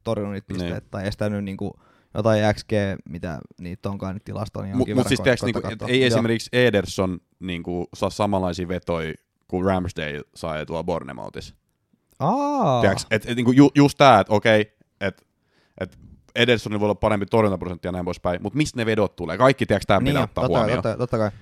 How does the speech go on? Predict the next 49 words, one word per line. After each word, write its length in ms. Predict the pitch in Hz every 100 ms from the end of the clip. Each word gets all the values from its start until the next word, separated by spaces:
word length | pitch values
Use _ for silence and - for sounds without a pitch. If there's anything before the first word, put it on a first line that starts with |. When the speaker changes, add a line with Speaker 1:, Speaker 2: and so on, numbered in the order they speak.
| -
Speaker 1:
totta 180 | 123
kai. 120 | 107 101 - _ _ _ _ _ _ _ -
On 160 | 127
se 100 | 123
joo, 160 | 104 98
mut 160 | 104 110
niin, 180 | 120
niin 160 | 123 127 -
Ramsdale 460 | 151 175 - 139
on 60 | 123
ollut 240 | 120 123
hyvä. 260 | 123 120 110 - _ -
Ja 80 | 127
oli 120 | 160
tässäkin 400 | 165 147 131 113
ihan, 260 | 104 107 101
että 160 | -
ei 80 | 104
se, 100 | 113 - _ _ _ _
se, 160 | - 110 - -
sillä 160 | 117
maalilla 340 | 113 110 113 117
nyt 140 | 113
ei 100 | 110
voinut 220 | 101 98
yhtään 300 | 101 - 104
mitään. 260 | 95 87 95 - _ -
Et 100 | 113
se 160 | - 107
niinku 220 | 113 117
meni 140 | 117
Speaker 2:
Se 60 | 113
oli 80 | 92
Speaker 1:
se 40 |
Speaker 2:
sairas. 380 | 87 87 - - _ _
Speaker 1:
taka-, 380 | 104 107 104 98 -
takapörsään 760 | 104 104 104 107 101 104 101 101
niin, 120 | 95
niin 200 | 98 92
yläriman 440 | 95 98 101 95
kautta, 420 | 92 95 - 107
et 80 | 104
se 80 | -
oli 120 | 92
niinku, 160 | 92 92
et 200 | 82 -
juu, 200 | - 104
juu. 280 | 65 65 - - _ _ _ _ _ -
Et 100 | -